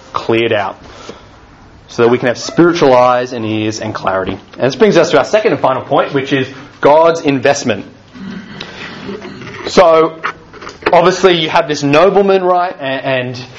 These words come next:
uh, he, he kind of goes off, um,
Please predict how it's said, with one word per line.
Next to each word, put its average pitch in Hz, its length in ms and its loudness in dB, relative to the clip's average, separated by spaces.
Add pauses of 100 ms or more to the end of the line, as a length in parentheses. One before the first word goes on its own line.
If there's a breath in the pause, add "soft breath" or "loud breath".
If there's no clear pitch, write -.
(220 loud breath)
uh, 117 200 2
he, 147 280 -4
he 131 240 -12
kind 131 180 0
of 120 100 -8
goes 180 320 4
off, 156 420 2 (420 loud breath)
um, 113 640 -2